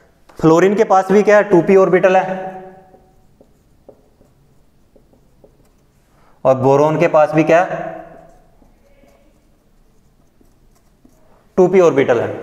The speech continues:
फ्लोरीन के पास भी टू पी ऑर्बिटल है और बोरोन के पास भी क्या वहां पे टू पी ऑर्बिटल है। So यहाँ पे बैक बॉन्डिंग होती है, बैक डोनेशन होती है।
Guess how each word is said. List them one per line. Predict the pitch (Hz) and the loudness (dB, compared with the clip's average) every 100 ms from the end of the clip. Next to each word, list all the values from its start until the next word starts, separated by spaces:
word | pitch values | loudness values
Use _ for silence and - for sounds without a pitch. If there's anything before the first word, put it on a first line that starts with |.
| - - - _ _ _ - | -18 -20 -20 _ _ _ -4
फ्लोरीन | 151 151 170 | 0 2 2
के | 185 | 0
पास | 180 180 | 2 0
भी | 185 | 2
टू | 185 185 | 2 4
पी | 190 | 4
ऑर्बिटल | 185 185 190 | 4 2 4
है | 185 | 4
और | 175 208 - - - - | 2 -2 -8 -14 -14 -4
बोरोन | 143 160 165 | 0 2 0
के | 185 | 0
पास | 165 160 170 | 0 0 2
भी | 170 | 2
क्या | 170 | 2
वहां | 160 160 | 0 0
पे | 208 202 - 185 | -2 -4 -4 0
टू | 165 | 2
पी | 175 | 2
ऑर्बिटल | 139 127 127 110 | 2 0 0 -2
है। | - - - | -6 -12 -10
So | - | -2
यहाँ | 190 202 | 2 2
पे | 208 | 0
बैक | 175 180 185 | 2 0 2
बॉन्डिंग | 185 175 170 | 0 2 2
होती | 139 - 127 | 0 0 -2
है, | |
बैक | 131 170 160 | -2 -2 0
डोनेशन | 165 156 156 | 0 0 0
होती | 123 - | -2 -2
है। | 113 | -4